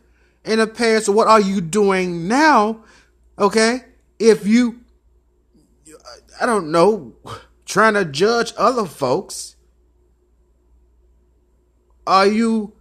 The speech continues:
committed adultery? Hell, you going to hell. Okay, I can say that.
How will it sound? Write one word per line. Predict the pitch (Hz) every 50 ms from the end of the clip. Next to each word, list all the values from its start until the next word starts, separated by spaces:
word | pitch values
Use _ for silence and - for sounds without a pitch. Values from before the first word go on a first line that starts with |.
| _ _
committed | - 214 208 202 220 233 226 214 208
adultery? | 202 185 175 165 160 175 170 170 165 170 - 170 180 214 277 320 320 - _ _ _ _ _ _ _ _ _ _ _ _ _ _ _ _ _ _ _ _ _ _ _ _ _ _ _ _ _ _
Hell, | - 330 311 277 240
you | 240 311 277
going | 240 196 175 170 160
to | 151
hell. | 135 143 143 143 151 185 233 277 269
Okay, | - 208 220 226 226 220
I | 240 269
can | - 226
say | 208 - - 233 226
that. | 233 269 285 254 185 - -